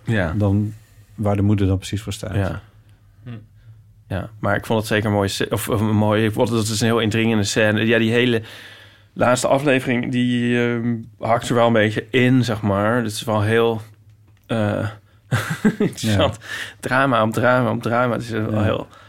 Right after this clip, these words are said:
Speaker 1: erg, eh,
Speaker 2: Ik moest, ik kan, ik kan wel eerlijk zeggen, ik moest echt heel hard om huilen na afloop daarvan. Ik vond het echt zo, eh,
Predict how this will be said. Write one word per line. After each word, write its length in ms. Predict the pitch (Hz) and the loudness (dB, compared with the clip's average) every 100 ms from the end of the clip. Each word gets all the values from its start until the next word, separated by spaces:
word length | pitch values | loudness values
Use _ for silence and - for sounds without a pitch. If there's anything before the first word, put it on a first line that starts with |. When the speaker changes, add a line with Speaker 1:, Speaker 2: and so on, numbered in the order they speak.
| - - - _ _ | -20 -20 -20 _ _
Speaker 1:
erg, 340 | - 113 110 - | -2 0 0 -4
eh, 420 | 110 110 107 120 | -4 -2 -4 -2
Speaker 2:
Ik 120 | 107 110 | -2 0
moest, 240 | 110 110 | 0 0
ik 160 | 123 - | -4 -2
kan, 420 | 110 113 113 107 | -2 0 -2 -4
ik 120 | 107 | -4
kan 180 | 113 110 | -2 2
wel 100 | 110 | 2
eerlijk 240 | 113 117 - | 2 0 0
zeggen, 200 | 110 107 | 0 2
ik 60 | |
moest 140 | 104 113 | 2 0
echt 180 | 110 | -4
heel 160 | 113 113 | 0 2
hard 180 | 104 107 | 2 2
om 80 | 104 | 0
huilen 260 | 101 101 101 | 2 2 0
na 80 | |
afloop 300 | 95 95 98 | 0 -2 -2
daarvan. 380 | 95 95 - 101 | 0 -2 -4 -4
Ik 80 | 101 | -4
vond 260 | - 104 98 | -2 -2 0
het 80 | |
echt 180 | 98 - | -4 -8
zo, 420 | - 104 107 113 | -6 -2 -2 0
eh, 100 | 110 | 0